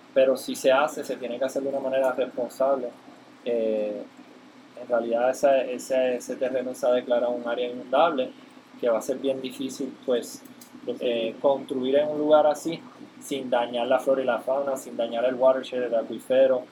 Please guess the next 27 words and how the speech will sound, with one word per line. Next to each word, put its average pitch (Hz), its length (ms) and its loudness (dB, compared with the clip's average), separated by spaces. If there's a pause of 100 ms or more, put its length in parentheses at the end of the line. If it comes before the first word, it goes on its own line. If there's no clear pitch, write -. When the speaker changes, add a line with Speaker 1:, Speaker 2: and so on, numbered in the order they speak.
(300)
Speaker 1:
Eh, 113 360 -4
entonces 139 540 0
hay 127 180 0
unos 147 180 -2
puntos 147 420 -2
bien 127 260 -6
sensibles, 117 680 -4
hay 120 240 -4
una 135 240 -6
cantidad 131 520 0
de 131 60 -2
animales 127 380 -4
endémicos, 131 600 -2 (460)
hay 117 640 -4
posición 123 480 -6
cultural 131 540 2
en 123 100 -6
tema 123 300 -2
de 127 120 0
que 123 80 -2
hay, 117 140 0
hay 117 1000 -2
hallazgos 117 460 0
arqueológicos 127 800 0
en 117 160 -10
el 117 200 -10
lugar. 147 200 2